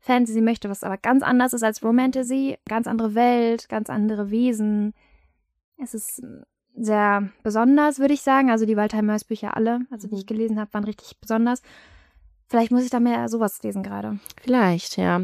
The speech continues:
Speaker 2: Ist ja auch nicht schlimm, dass dir
Speaker 1: Nee,
Speaker 2: nicht
Speaker 1: ist auch nicht
Speaker 2: so
Speaker 1: schlimm. Es war jetzt ja nicht, es war jetzt ja nicht schlecht oder
Speaker 2: Es war so neutral,
Speaker 1: Es war so
Speaker 2: ne?
Speaker 1: ganz gut, kann man machen. Würde ich jetzt Leuten sagen, lest es unbedingt, weil es war weltverändernd. Nein,
Speaker 2: Mhm.
Speaker 1: aber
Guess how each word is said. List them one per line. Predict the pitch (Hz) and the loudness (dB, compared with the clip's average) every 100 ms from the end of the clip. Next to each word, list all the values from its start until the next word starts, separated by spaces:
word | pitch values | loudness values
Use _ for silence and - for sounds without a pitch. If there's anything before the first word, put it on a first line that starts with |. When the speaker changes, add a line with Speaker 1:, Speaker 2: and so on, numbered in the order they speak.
| - | -2
Speaker 2:
Ist | 240 | 2
ja | 226 202 | 6 6
auch | |
nicht | 190 - | 6 2
schlimm, | 170 160 160 _ _ | -2 -4 -4 _ _
dass | - 170 | -8 2
dir | 233 | 4
Speaker 1:
Nee, | 214 | 6
Speaker 2:
nicht | 202 | 4
Speaker 1:
ist | - | 4
auch | 170 | 4
nicht | 170 | 6
Speaker 2:
so | 165 | 4
Speaker 1:
schlimm. | 160 156 | 4 4
Es | |
war | 220 | 4
jetzt | 254 240 | 4 2
ja | 226 | 0
nicht, | 220 214 233 | -2 -4 -10
es | - | -6
war | 226 | -2
jetzt | 220 | -2
ja | 220 | -2
nicht | 208 | -4
schlecht | - 196 - | -2 -4 -4
oder | - | -2
Speaker 2:
Es | 202 | 6
war | 208 | 8
so | 196 | 10
neutral, | 196 170 - - - - | 8 4 -2 -8 -8 -4
Speaker 1:
Es | 247 | 0
war | 311 | 2
so | 294 285 | 4 6
Speaker 2:
ne? | 370 339 | 6 4
Speaker 1:
ganz | 269 247 | 0 0
gut, | 339 370 - _ _ | 4 4 4 _ _
kann | - 233 | -2 0
man | 208 | 4
machen. | 254 302 311 311 - - - | 2 2 0 -2 -6 -18 -4
Würde | 233 247 | 0 2
ich | |
jetzt | 233 226 | 0 0
Leuten | 220 220 220 | 0 0 0
sagen, | 208 208 208 208 208 - - | -2 -2 -2 -2 -4 -8 -2
lest | 240 240 | 0 0
es | 208 | -2
unbedingt, | 208 196 220 202 | -2 2 0 0
weil | 190 | -4
es | 190 | -4
war | 202 196 | -4 0
weltverändernd. | 226 - 226 202 196 - _ - | 0 0 0 0 -2 -6 _ -2
Nein, | 330 320 320 - | 0 2 0 0
Speaker 2:
Mhm. | 185 190 185 - | 2 4 2 4
Speaker 1:
aber | 226 214 202 202 202 | 4 6 4 4 0